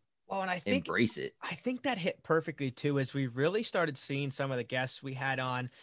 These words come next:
Speaker 1: you know, after we got the kinks out, we got these kind of jitters out of hosting a podcast, legitimately hosting
Speaker 2: Oh my
Speaker 1: a podcast.
Speaker 2: gosh. Once that record button
Speaker 1: Yeah,
Speaker 2: went
Speaker 1: <laughs> you,
Speaker 2: on,
Speaker 1: you,
Speaker 2: holy
Speaker 1: you talk
Speaker 2: smokes.
Speaker 1: about, like, enjoying the
Speaker 2: Dude, you wanna
Speaker 1: journey,
Speaker 2: talk
Speaker 1: right?
Speaker 2: about freezing.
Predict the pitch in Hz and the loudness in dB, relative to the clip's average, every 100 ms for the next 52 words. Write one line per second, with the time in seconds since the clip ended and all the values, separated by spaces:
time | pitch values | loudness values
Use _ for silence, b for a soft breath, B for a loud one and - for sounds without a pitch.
0 | b 170 117 - 165 165 202 202 185 - | b 0 0 2 2 2 -4 0 0 0
1 | 165 - - 156 139 143 139 143 139 131 | -4 -6 -2 -2 -2 0 0 0 -2 -2
2 | 151 156 165 151 - 151 139 117 143 143 | -2 -2 -4 -6 -2 -2 -2 0 0 0
3 | 127 131 135 123 143 151 - 135 117 - | 0 -2 -2 -2 -2 -2 -2 -4 -4 -4
4 | 110 110 - 110 117 156 131 165 165 - | -6 -6 -6 -6 -6 -6 0 2 2 -2
5 | 127 - 143 143 131 120 92 - 208 107 | -6 -2 4 6 8 8 6 8 8 10
6 | 95 160 127 151 - 123 131 - - 165 | 10 8 4 2 6 8 8 10 12 12
7 | 156 156 - 139 139 139 151 180 135 143 | 12 12 12 12 12 12 10 10 8 10
8 | 135 139 139 120 147 151 139 117 117 269 | 12 12 12 12 12 12 12 12 10 10
9 | 220 269 247 - 254 233 214 208 208 190 | 12 12 12 12 12 12 12 10 8 6
10 | 151 196 202 151 131 143 165 156 147 147 | 8 8 12 12 12 12 12 12 12 12
11 | 110 104 - 151 170 170 120 110 | 12 10 8 12 12 12 10 6